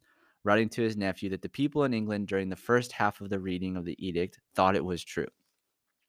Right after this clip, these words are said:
In reality, Franklin was making a satirical co-, making satirical comments on the ideal of the relationship the British had with its own colonies, and it helped to start open eyes in the colonies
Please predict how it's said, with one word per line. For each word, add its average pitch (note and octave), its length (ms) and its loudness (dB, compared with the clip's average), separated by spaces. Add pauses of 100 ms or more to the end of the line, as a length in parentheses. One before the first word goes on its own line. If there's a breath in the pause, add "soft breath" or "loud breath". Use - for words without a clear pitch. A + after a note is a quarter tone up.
(220)
In A2 120 0
reality, B2+ 420 4
Franklin A#2 400 -2
was G2+ 140 -2
making G2 360 0
a F2+ 40 -2
satirical A#2+ 920 0 (100)
co-, - 320 0
making G2+ 340 -2
satirical C3+ 520 0
comments F#2 520 -2
on F#2+ 160 -2
the G2 200 -2
ideal F#2+ 520 0 (180)
of G2 100 -4
the G2+ 80 2
relationship G2+ 560 0
the F#2 80 -4
British F#2 320 0
had E2 200 0
with D#2+ 140 -6
its E2+ 140 -2
own D#2+ 180 0
colonies, F#2+ 540 4 (420 soft breath)
and A2 100 0
it A2 100 0
helped C3+ 240 0
to C3+ 60 -2
start A#2+ 240 4
open G#2 340 4
eyes D#2+ 340 0
in F#2 140 -2
the F2+ 60 0
colonies D#2+ 480 -2